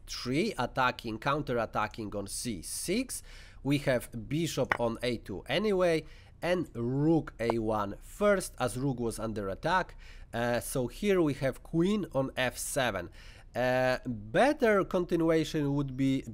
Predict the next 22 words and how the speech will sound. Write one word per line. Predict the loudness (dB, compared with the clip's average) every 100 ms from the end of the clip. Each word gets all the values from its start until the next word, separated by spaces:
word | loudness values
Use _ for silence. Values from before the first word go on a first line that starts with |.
| -6
bishop | -2 -2 0 0 0 2
on | 0 0
E | -4 -4 -4
six, | -6 -4 0 0 -2 -8 -12 -14 -14 -4
and | 0
then | 2 2
after | 0 -2 -2 -4
bishop | -2 0 0 0 -4
on | -6 -6
C | -8 -10
six, | -10 -4 -2 -2 -2
rook | -2 2 6 6 6
C | 0 -6 -2
eight, | 0 0 -2 -10 -16 -16 -16 -4
uh, | -2 -2 -4
queen | -6 0 4 4 4 -2
F | 0 2 2 -2
three, | -10 -4 -2 -2 -4 -10 -18 -10
we | -8
could | -6 -8
have | -4 -2 -2 -4
bishop | -6 -6 -4 -2